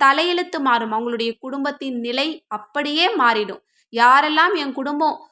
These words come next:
மோசமான நிலைமையில இருக்கு, வாழ முடியாத கடன்ல இருக்கோம்னு" நினைக்கிறீங்களோ, இதை ஓத தொடங்குங்க. அதுவும் சரியான இந்த நேரத்துல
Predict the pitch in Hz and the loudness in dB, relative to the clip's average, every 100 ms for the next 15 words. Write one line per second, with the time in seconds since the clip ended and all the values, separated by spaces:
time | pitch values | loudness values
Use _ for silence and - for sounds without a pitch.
0 | _ 233 285 359 349 339 339 349 311 277 | _ -4 -2 0 0 2 2 2 0 -2
1 | 277 277 262 233 233 220 220 240 285 294 | -4 -4 -4 -6 -6 0 4 4 4 0
2 | 294 294 302 311 302 240 277 277 254 233 | 0 2 2 0 -2 -2 -2 -4 -6 -6
3 | 262 269 240 233 247 254 233 247 247 226 | -8 -6 -6 -8 -6 -8 -6 -6 -6 -6
4 | 214 220 269 285 285 233 233 254 233 233 | -4 -2 -2 -2 -6 -4 -4 -4 -4 -4
5 | 285 - - - 214 240 269 - 226 233 | -4 -6 -16 -6 -4 -2 -4 -4 -2 0
6 | 247 277 302 240 254 285 254 247 294 285 | 2 2 0 -4 -4 -4 -4 -6 -6 -6
7 | 262 | -8